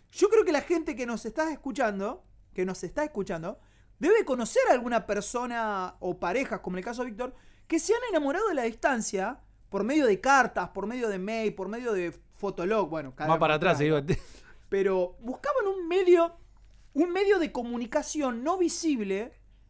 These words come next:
Speaker 1: y se terminaron enamorando. Entonces, co-, ¿en qué queda la frase "ojos que no ven, corazón que no siente"? Sabiendo que antes era mucho más difícil. Hoy, hablando de los medios de comunicación, es mucho más fácil contactar a una persona. Esto ya lo hemos hablado en ediciones, eh,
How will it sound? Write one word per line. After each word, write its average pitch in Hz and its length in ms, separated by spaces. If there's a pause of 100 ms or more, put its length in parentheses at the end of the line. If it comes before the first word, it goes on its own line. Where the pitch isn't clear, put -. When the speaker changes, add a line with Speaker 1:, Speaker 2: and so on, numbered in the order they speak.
(320)
Speaker 1:
y 254 100
se 302 140
terminaron 311 440
enamorando. 208 580
Entonces, 196 420
co-, - 200
¿en 285 140
qué - 140
queda 294 240
la 196 80
frase 190 420
"ojos 233 280
que 196 120
no 196 140
ven, 240 320 (100)
corazón 196 460
que 208 120
no 208 120
siente"? 226 440 (220)
Sabiendo 370 420
que 233 100
antes 208 420 (120)
era 226 160
mucho 202 280
más 180 160
difícil. 175 420 (260)
Hoy, 247 200
hablando 240 340
de 208 60
los 175 140
medios 226 260
de 185 100
comunicación, 180 840 (260)
es 285 100
mucho 294 240
más 247 140
fácil 349 320
contactar 180 400
a - 20
una 170 140
persona. 170 320
Esto 220 160
ya 208 160
lo 196 60
hemos 190 240
hablado 170 480 (320)
en 156 400
ediciones, 165 640
eh, 139 320